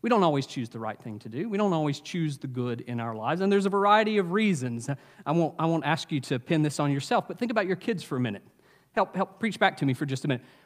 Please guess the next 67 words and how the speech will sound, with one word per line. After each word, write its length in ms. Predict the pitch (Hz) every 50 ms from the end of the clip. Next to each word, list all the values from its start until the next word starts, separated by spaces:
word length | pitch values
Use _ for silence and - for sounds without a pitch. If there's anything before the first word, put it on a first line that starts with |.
| _
Why 80 | - -
do 60 | 320
your 100 | 339 311
kids 300 | - - 294 311 233 208
not 160 | 165 135 120
choose 240 | - - 139 127 120
the 80 | 139 117
right 200 | 117 110 110 -
thing? 220 | - 113 98 - - _
What, 140 | - 240 269 -
what 120 | 196 240
are 60 | 269 -
some 160 | - 240 240
of 40 | 220
the 60 | 208
reasons 280 | 202 196 185 180 165
your 80 | - 165
kids 240 | - 170 151 139 -
don't 140 | 160 143 135
choose 180 | - 139 127 -
the 80 | 127
right 220 | 120 120 117 107 -
thing? 200 | - 107 92 - _ _ _ _ _ _ _ _ _ _ _ -
You 100 | 156 160
can 120 | - 170
talk. 260 | 143 - 117 98 - -
It's 140 | 131 -
okay. 240 | 165 147 - - 80 - _ _ _ _ _ -
What 80 | 214
do 20 | 233
you 80 | 208
think? 220 | 196 175 117 123 143
Why 100 | - 220
do 60 | 277
you, 60 | 262 - - _ _ _ _ _ _ _ _
what's 160 | - 185 180 -
that? 300 | 220 233 226 - - _ _ _ - _ _ _ _ _ _ _ _ _ _ _ _ -
Rebellion. 80 | 202 247
Rebellion? 440 | 220 180 190 180 214 247 311 302 202
All 120 | 151 196
right, 140 | 202 262 262 156
open 260 | 156 214 202 240 214
rebellion. 420 | 202 165 165 165 180 214 262 311 - - - - - - - _ - -
Okay. 420 | 320 - 175 156 190 185 240 311 - - - - - - - - _ _ _ _ _ _ _ _ -
Let's 140 | 240 247 -
dig 140 | 320 320
a 40 | 311
little 160 | 302 294 294
bit 100 | 262 277
deeper. 180 | 269 302 262 202
What, 280 | 196 226 262 277 262 208
what 160 | 233 254 262
else 180 | 262 233 -
would 140 | - 226 196
they 80 | 202 190
be 100 | 185 196
doing 380 | 180 202 214 196 175 160 151
when 120 | 151 151 156
they 120 | 156 160
don't 180 | 165 160 - -
choose 320 | - - 196 185 175 165
the 100 | - 151
right 300 | 139 143 143 147 135 147
thing 240 | - 190 180 160 147
in 80 | 143 131
their 120 | 135 147
life? 200 | 170 175 135 117